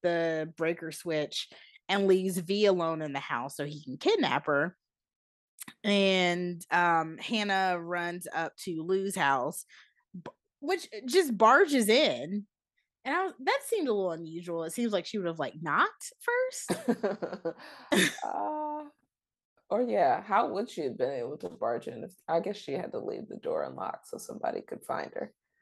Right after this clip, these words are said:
Speaker 1: Oh, that's true. But I, like, if you hadn't, if, like, if this isn't a place where you just usually walk in with the door unlocked.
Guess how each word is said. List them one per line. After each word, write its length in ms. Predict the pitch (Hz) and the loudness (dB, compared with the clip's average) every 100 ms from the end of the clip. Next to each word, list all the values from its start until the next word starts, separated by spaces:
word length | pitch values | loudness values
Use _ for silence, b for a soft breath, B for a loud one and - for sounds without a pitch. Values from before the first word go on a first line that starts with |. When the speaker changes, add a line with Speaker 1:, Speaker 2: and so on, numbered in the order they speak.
| - | -8
Speaker 1:
Oh, 640 | 185 185 185 180 180 175 | -4 -4 -4 -2 -2 -2
that's 220 | 165 165 - | -2 -4 -6
true. 340 | 143 127 151 b b b - | -10 -12 -14 b b b 2
But 160 | 277 - | 4 4
I, 320 | 233 262 240 - _ _ - | 2 2 0 -8 _ _ -2
like, 400 | 233 220 202 - _ _ _ _ | 4 4 2 -8 _ _ _ _
if 200 | 226 247 | -2 -2
you 200 | 240 269 | 0 2
hadn't, 500 | 285 247 240 262 240 - | 2 2 2 0 -4 -2
if, 200 | 254 - - | -4 -4 4
like, 220 | 285 247 | 4 4
if 140 | 285 240 | 0 0
this 160 | 339 | 0
isn't 240 | 427 359 262 | 0 -2 -2
a 80 | 226 | -4
place 320 | - 240 240 | -2 -2 -2
where 100 | 233 | -4
you 160 | 226 214 | -4 -2
just 180 | 220 | -2
usually 560 | 190 208 220 196 185 175 | -2 -2 0 0 0 0
walk 440 | 156 165 165 - | 0 0 0 0
in 500 | 175 180 151 151 180 - _ _ _ | -4 -2 -4 -6 -10 -12 _ _ _
with 160 | 180 165 | -6 -4
the 80 | |
door 300 | 170 196 208 | 0 2 2
unlocked. 680 | 156 147 156 139 135 - - | 0 -4 -4 -4 -4 -8 -18